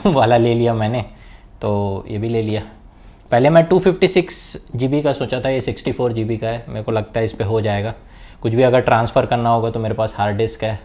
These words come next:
तो उस पे कर दूँगा, है ना। तो ऐसा कुछ का दिखता है भाई, पहले ज़िंदगी में पहली बार चला रहे हैं अपन,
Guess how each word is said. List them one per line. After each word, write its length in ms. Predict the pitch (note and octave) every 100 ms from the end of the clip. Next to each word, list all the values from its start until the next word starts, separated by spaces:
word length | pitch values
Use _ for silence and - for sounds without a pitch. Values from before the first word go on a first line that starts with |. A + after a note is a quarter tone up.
| -
तो 60 | -
उस 180 | G2+ -
पे 120 | F#2+
कर 140 | G2
दूँगा, 280 | F#2 F#2+ G#2+
है 720 | - - - - - - -
ना। 120 | B2 G#2+ - - - - -
तो 80 |
ऐसा 160 | B2+ D3+
कुछ 180 | C#3+ -
का 80 | C#3+
दिखता 320 | B2+ - D3
है 140 | C3
भाई, 160 | C3+ A#2 - - - - - - - - - - -
पहले 180 | G#2+ G#2+
ज़िंदगी 320 | G#2 G#2 A2
में 100 | G#2+
पहली 240 | G#2+ G#2+
बार 160 | A2 A2
चला 300 | A2+ G#2 G#2
रहे 100 | G#2
हैं 80 | A#2+
अपन, 160 | G#2+